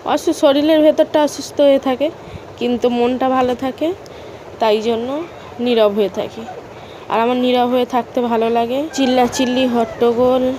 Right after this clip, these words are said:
এবং অশান্তি আমার একদম পছন্দ নয়। এই তো দেখতে দেখতে পঁচিশ, পঁয়ত্রিশটা বছর কেটে গেল,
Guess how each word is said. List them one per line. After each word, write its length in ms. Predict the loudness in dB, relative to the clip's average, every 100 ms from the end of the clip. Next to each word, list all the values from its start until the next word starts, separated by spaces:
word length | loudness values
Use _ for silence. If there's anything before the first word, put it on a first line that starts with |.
| -8 -14 -14 -2
এবং 300 | 0 2 0 0 0
অশান্তি 480 | 0 0 -2 -2 -4 -2 -2
আমার 160 | 0
একদম 360 | 0 -2 -2 -4 0
পছন্দ 460 | 0 0 0 -2 0 -2
নয়। 180 | -2 -6 -10 -16 -18 -18 -20 -20 -4
এই 180 | -2 0
তো 120 | 0
দেখতে 300 | 0 0 2 2
দেখতে 300 | 2 0 -2 0
পঁচিশ, 320 | -2 -2 -6 -4 2
পঁয়ত্রিশটা 600 | 2 2 -4 -4 -2 0
বছর 320 | 2 2 0 0
কেটে 220 | 0 2 2
গেল, 140 | 0